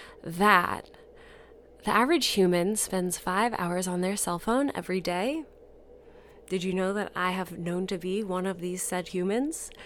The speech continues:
And did you know that if you multiply this out by three hundred and sixty-five days, it equals a whole month? Yes, it's annoying. Yes, I'm asking you to have a mirror moment with yourself.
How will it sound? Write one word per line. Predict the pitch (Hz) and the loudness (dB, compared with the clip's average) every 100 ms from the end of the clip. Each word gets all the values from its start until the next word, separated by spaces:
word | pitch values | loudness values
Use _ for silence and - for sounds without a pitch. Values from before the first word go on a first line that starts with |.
| - - - - - | -18 -18 -20 -14 2
And | 247 294 180 170 175 190 - - - | 4 6 4 0 -2 -8 -16 -20 -16
did | - 214 | -4 -2
you | 247 262 | 0 0
know | 311 285 175 175 185 | 0 2 2 0 -4
that | 202 202 | -4 -2
if | 214 - | -2 0
you | 254 | 2
multiply | 247 269 285 269 294 285 | 4 4 0 2 2 2
this | 294 302 | 0 2
out | 277 185 202 208 - | 2 0 -2 -8 -6
by | 190 196 190 185 180 - - | -2 0 -2 -2 -4 -6 -12
three | 196 208 | -2 0
hundred | 202 208 | 2 0
and | 202 | 2
sixty-five | 240 214 254 240 254 262 | 0 -2 -4 2 4 4
days, | 254 294 180 170 185 - | 4 6 6 4 2 0
it | 185 - | 0 -2
equals | 208 214 214 240 240 - | -2 -2 0 2 2 2
a | 185 | 0
whole | 156 190 202 | 2 2 2
month? | 208 165 - - - - - - - - - - | 0 -2 -6 -10 -16 -20 -20 -18 -16 -16 -14 0
Yes, | 190 190 190 - - - - - - - - | 2 4 2 -2 -4 -8 -16 -20 -20 -18 0
it's | 175 - | 2 4
annoying. | 220 208 190 185 180 180 175 175 - - - | 4 6 4 2 0 -2 -4 -8 -14 -20 -16
Yes, | 170 175 185 185 185 - | -6 0 2 4 2 0
I'm | 170 - | -4 -2
asking | 185 214 220 269 254 | 2 4 4 2 4
you | 233 | 4
to | 220 | 2
have | 208 185 180 | 0 0 0
a | 170 | -2
mirror | 170 170 220 | 0 2 2
moment | 240 233 226 185 | 2 2 2 0
with | 190 185 | -2 -2
yourself. | 233 254 180 175 175 175 - | -4 -2 -2 -2 -2 -8 -14